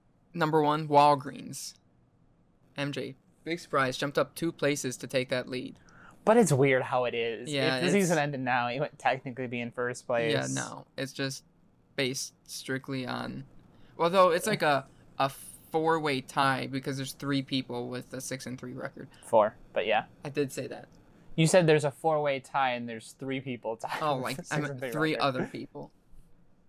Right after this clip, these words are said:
Speaker 2: Fair.
Speaker 1: And then, all right, so number one, congratulations, M J. Number ten, we got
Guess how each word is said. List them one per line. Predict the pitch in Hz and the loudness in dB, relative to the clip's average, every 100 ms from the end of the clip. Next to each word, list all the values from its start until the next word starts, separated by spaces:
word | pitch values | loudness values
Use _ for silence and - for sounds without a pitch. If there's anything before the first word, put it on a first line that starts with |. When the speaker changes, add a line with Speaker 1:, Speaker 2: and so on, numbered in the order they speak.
| _ - | _ 2
Speaker 2:
Fair. | 131 110 - _ _ _ - _ - - - | 2 2 -6 _ _ _ -20 _ -20 -12 -6
Speaker 1:
And | 151 | -2
then, | 143 131 131 131 - _ _ _ | 0 0 -2 -8 -12 _ _ _
all | 156 | 0
right, | 131 - | 0 0
so | 139 | -2
number | 147 165 | -2 -2
one, | 151 147 151 143 _ _ _ _ - | 0 0 -2 -8 _ _ _ _ -16
congratulations, | - 147 131 131 131 131 139 135 | -8 0 0 0 -4 -4 -6 -4
M | 139 135 | -2 0
J. | 143 143 139 - _ | 0 0 -4 -16 _
Number | 147 139 135 | -2 -2 -4
ten, | - 156 165 170 | -2 0 0 -2
we | 151 | 0
got | 139 131 | 0 0